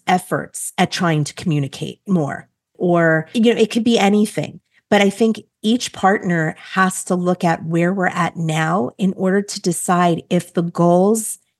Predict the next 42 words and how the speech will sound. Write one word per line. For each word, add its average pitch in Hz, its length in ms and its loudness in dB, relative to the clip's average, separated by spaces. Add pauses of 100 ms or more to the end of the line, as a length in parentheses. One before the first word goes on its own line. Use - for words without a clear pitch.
(140)
and 175 220 2
then 220 180 6
the 190 140 2
intentions 202 640 0
are 185 80 0
actually 240 400 -2
realistic. 220 760 -4
Because 208 240 -2
if 226 140 -2
you 226 100 0
have 269 460 -2 (300)
a - 80 0
situation 226 680 0
where 175 140 0
you 180 220 -2
look 220 400 -4
honestly 202 560 -4
at 165 80 -8
the 170 80 -12
past 170 400 -8
year 180 260 -4
and 180 220 -8
you're 185 140 -6
like, 175 260 -2 (420)
"Wow, 190 380 2
we 196 180 0
are 285 80 0
in 180 200 -4
the 175 60 -4
same 208 460 -4
place - 640 -4 (500)
that 196 140 -2
we 202 120 0
were 208 120 2
at, - 280 -2 (100)
at 175 140 -8
the 190 100 0
end 185 120 0
of 185 100 -6
last 175 420 0
year, 165 260 -8 (200)
right? 170 360 -2